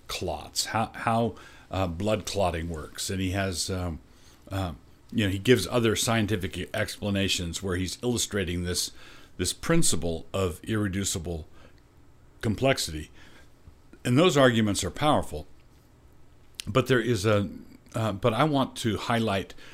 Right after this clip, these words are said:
the structure of the argument itself, because you will see this sort of thing, uh, you will see this,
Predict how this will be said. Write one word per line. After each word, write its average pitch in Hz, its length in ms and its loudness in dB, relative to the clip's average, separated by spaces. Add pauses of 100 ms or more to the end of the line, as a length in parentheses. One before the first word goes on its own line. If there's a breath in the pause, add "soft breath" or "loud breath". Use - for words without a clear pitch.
(180 loud breath)
the 95 80 -4
structure - 560 0
of 95 200 -4
the 98 160 -6
argument 101 600 -2
itself, 90 680 -4 (320 loud breath)
because 110 480 2
you 120 200 2
will 110 140 2
see - 280 0
this 120 200 0
sort 117 260 2
of 92 80 -4
thing, 92 460 -2 (480 loud breath)
uh, 95 300 -2 (1160)
you 123 380 -2
will 113 80 4
see 156 220 2
this, 131 300 2